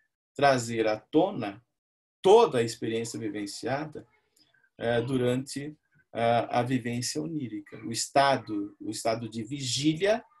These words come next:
como que filtra ou apaga muito dessas vive-, vivências propriamente imediatas. Ou seja, a vivência do espírito, ela tende a sofrer uma espécie de choque, né? De choque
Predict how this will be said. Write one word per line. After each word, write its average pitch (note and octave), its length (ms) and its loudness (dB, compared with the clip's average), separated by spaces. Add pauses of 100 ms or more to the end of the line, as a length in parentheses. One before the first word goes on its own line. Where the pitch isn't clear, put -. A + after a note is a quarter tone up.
(240)
como D3+ 260 4
que D3+ 140 -6
filtra E3 760 -2
ou B2+ 240 0
apaga D3+ 840 2 (380)
muito D#3 340 0
dessas D#3+ 380 2
vive-, D#3+ 300 4 (100)
vivências C#3 480 -4
propriamente D3+ 480 -6
imediatas. D3 480 -4 (320)
Ou E3 100 -2
seja, D#3 260 4
a D#3 40 4
vivência D#3 460 4
do C3+ 120 -4
espírito, D#3 640 -6
ela C3 160 2
tende C3 400 -4
a A2 80 4
sofrer D3 480 -2
uma D3+ 140 0
espécie D3 500 -6
de D3+ 120 -6
choque, - 720 -4
né? A2+ 160 -14 (760)
De B2+ 100 -4
choque C3+ 760 2